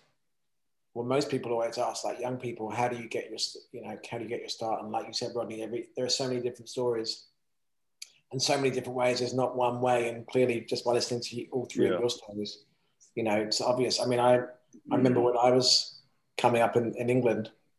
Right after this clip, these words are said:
Speaker 1: uh, as a camera assistant, and I, I, I was taught, I would talk to lots of first A Cs or focus pullers, as we call them in, in England, and, uh, and operators who were frustrated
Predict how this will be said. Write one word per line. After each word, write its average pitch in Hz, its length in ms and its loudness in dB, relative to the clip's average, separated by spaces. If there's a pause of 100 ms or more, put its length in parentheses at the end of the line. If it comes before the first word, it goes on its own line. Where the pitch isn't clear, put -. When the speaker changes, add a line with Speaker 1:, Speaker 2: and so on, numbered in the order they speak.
(600)
Speaker 1:
uh, - 260 2
as 101 120 -2
a - 180 -6
camera 127 340 4
assistant, 110 500 0 (120)
and 110 180 -4
I, 107 240 4 (560)
I, 117 180 0 (320)
I 123 120 6
was 123 200 4
taught, - 300 8
I 131 60 10
would 131 120 8
talk - 200 6
to 123 100 4
lots 127 260 8
of - 120 -2 (380)
first 131 260 6
A 123 120 8
Cs 123 380 8
or 104 160 0
focus 123 260 4
pullers, 117 340 0
as 104 80 -8
we 107 120 -2
call - 180 0
them 110 140 2
in, 107 220 2
in 113 140 -10
England, 110 320 -4 (480)
and, 113 220 2
uh, 117 120 8
and 127 100 6
operators 123 440 6
who 123 100 6
were 120 80 6
frustrated 131 800 8